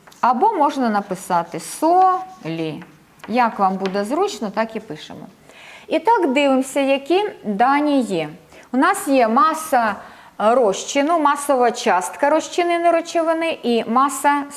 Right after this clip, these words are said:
солі. Значить, згадуємо формулу, до якої буде входити. І так, масова частка розчиненої речовини дорівнює маса розчиненої речовини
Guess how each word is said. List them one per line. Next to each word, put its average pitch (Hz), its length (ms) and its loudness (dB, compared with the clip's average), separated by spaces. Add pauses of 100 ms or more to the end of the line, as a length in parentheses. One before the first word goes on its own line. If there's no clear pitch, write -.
(100)
солі. 175 300 0 (500)
Значить, 269 280 0
згадуємо 370 520 4
формулу, 175 720 -2 (260)
до 208 140 2
якої 247 600 2 (360)
буде 294 280 2
входити. 170 640 -2 (280)
І 294 100 -2
так, 208 360 -2
масова 339 580 2
частка 196 720 -2
розчиненої 240 880 0
речовини 196 920 0
дорівнює 202 760 0 (500)
маса 254 800 0
розчиненої 269 920 2
речовини 254 800 0